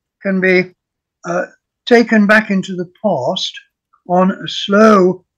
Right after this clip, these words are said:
evolving timescale such that they can be related directly in a direct, um, evolutionary line to the vocalizations, let us say,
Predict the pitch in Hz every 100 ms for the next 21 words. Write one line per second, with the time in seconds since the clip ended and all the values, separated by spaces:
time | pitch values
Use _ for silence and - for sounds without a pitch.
0 | - 156 185 208 202 170 165 160 190 190
1 | 185 - 143 127 147 190 - _ _ _
2 | - 208 196 - 185 175 175 - _ _
3 | _ _ _ _ _ _ _ - 175 175
4 | 196 180 180 175 175 170 180 151 190 185
5 | 220 214 - 151 143 165 _ _ - 180
6 | 180 196 190 190 190 - _ _ _ _
7 | 147 151 151 143 _ 190 165 160 170 -
8 | 165 160 156 156 139 156 160 - _ -
9 | 190 202 190 190 196 170 165 170 170 -
10 | 151 156 - - _ _ 208 214 180 175
11 | 151 160